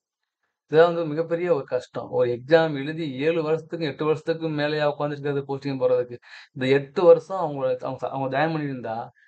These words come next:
இந்த எட்டு வருஷம் அவங்க, அவங்க, அவங்க வரக்கூடிய ஊதியம் என்ன, அவங்க ப்ரமோஷன் என்ன, எல்லாமே நின்னு போச்சு இல்லையா? இதெல்லாம் திரும்ப அவங்களுக்கு, அவங்க, அவங்க வரப்போறது கிடையாது.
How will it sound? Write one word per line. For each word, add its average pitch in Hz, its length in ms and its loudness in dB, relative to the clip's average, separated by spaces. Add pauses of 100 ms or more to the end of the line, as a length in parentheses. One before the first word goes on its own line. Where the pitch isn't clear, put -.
(140)
இந்த 131 200 0
எட்டு 135 200 0
வருஷம் 160 340 4
அவங்க, 143 280 -2
அவங்க, 131 200 -4
அவங்க 135 220 -4
வரக்கூடிய 139 480 -2
ஊதியம் 139 420 -4
என்ன, 110 480 -10
அவங்க 123 280 -4
ப்ரமோஷன் 143 420 -2
என்ன, 110 220 -8
எல்லாமே 151 420 0
நின்னு 143 200 -4
போச்சு 123 240 -12
இல்லையா? 107 360 -6 (840)
இதெல்லாம் 156 240 4
திரும்ப 151 540 2
அவங்களுக்கு, 120 600 0
அவங்க, 123 220 0
அவங்க 127 260 4
வரப்போறது 139 280 -2
கிடையாது. 117 380 -2